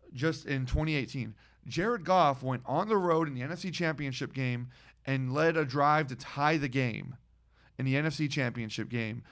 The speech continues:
on the road with no timeouts in the Superdome. Jared Goff last year in his down year,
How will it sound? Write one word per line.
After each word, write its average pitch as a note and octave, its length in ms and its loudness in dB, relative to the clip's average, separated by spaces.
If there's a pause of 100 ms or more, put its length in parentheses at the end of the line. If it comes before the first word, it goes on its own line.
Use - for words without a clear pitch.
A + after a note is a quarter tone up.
(160)
on D3 200 2
the D#3+ 100 2
road C#3 300 6
with A#2 120 -6
no C#3 180 2
timeouts C3+ 460 0
in - 80 -6
the B2+ 80 0
Superdome. - 540 -8 (680)
Jared E3 360 2
Goff C#3+ 360 6
last C#3+ 460 4
year C3+ 340 0 (220)
in F#3 140 0
his F3 240 4
down D#3 420 6
year, B2 400 -4